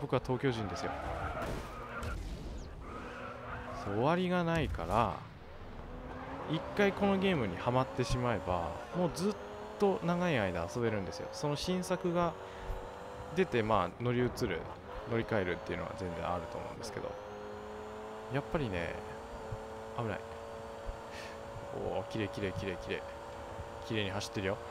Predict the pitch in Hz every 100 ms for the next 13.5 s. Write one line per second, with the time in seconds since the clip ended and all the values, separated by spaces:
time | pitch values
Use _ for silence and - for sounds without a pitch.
0 | - - - - - - - - - -
1 | - - - - - - - - - -
2 | - - - 208 220 214 220 214 127 92
3 | 85 82 - - 131 131 101 90 82 -
4 | - - 90 - - - - 160 139 160
5 | 139 127 - - - 202 190 190 185 185
6 | 190 185 175 131 92 98 90 98 - -
7 | 87 85 - - - - - - - -
8 | - - 196 135 110 95 113 143 - 143
9 | 127 131 131 127 123 - 113 85 80 -
10 | - - - 156 180 233 - - 117 101
11 | 92 95 90 90 - 120 95 87 85 -
12 | - - - - - - - - 127 104
13 | 82 - - -